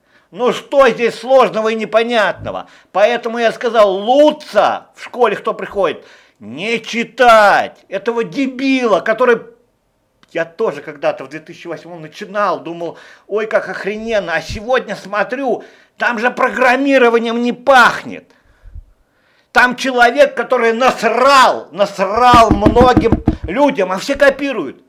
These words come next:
Атрибуты у них, блядь, стали, извините за выражение, параметры, атрибуты без разницы.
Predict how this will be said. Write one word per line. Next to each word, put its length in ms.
Атрибуты 640
у 80
них, 220
блядь, 260
стали, 480
извините 480
за 120
выражение, 720
параметры, 640
атрибуты 600
без 220
разницы. 760